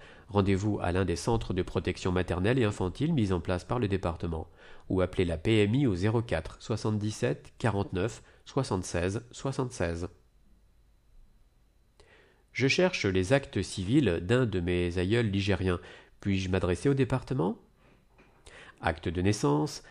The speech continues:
mariage et décès, registre, matricule du recrutement militaire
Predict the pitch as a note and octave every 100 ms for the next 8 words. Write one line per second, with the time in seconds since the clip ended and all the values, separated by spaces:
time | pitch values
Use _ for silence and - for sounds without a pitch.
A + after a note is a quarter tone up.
0 | - F#2+ F#2 G#2 A#2+ A2+ G2+ A2+ A2+ B2
1 | C#3+ E3 - - F#2+ F2+ F#2 F2+ G#2+ -
2 | F#2 E2+ F2+ G2 - A#2 A#2 A2 G#2 A#2
3 | A2+ A2+ A2+ A#2 A#2+ C3+ E3